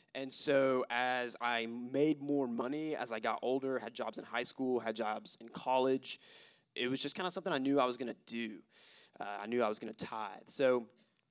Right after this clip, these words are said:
um, and I will say this too, you know, I was a college student. I was broke. I mean, I, some of you guys might be, like, you know, working part-time jobs. I met some people over here who worked the outlets, uh, earlier. And so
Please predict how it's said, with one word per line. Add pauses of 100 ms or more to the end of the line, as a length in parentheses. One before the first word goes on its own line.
(340)
um, (320)
and
I
will
say
this
too,
you
know, (320)
I
was
a
college
student.
I
was
broke. (160)
I
mean, (140)
I, (200)
some
of
you
guys
might
be,
like, (580)
you
know,
working
part-time
jobs.
I
met
some
people
over
here
who
worked
the
outlets,
uh,
earlier.
And
so